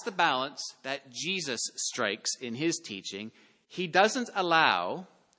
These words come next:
excuses for our sin, and he demands of us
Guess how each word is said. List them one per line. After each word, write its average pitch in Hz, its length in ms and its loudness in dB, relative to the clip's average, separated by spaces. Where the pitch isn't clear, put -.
excuses 143 1120 0
for 123 280 -2
our 107 200 0
sin, 85 420 -6
and 120 160 -4
he 139 180 -8
demands 135 640 0
of 98 140 -4
us 87 220 -6